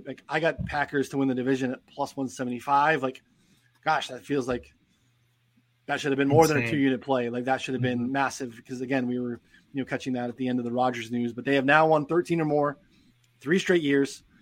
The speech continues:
Speaker 1: They are, again, the top seed in the N F C.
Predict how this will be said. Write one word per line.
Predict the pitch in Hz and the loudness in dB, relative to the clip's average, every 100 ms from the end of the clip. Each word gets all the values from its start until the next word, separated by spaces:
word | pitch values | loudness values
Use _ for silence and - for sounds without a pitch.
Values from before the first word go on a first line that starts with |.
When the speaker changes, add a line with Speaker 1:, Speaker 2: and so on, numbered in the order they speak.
| _ _ | _ _
Speaker 1:
They | 131 | -2
are, | 127 123 | 0 0
again, | 131 127 160 170 | 0 2 4 4
the | 160 | 2
top | 156 147 | 0 0
seed | - 151 143 | -4 -4 -4
in | 135 | -4
the | 123 123 | -4 -4
N | 127 | -4
F | 127 | -6
C. | - 208 196 | 0 2 2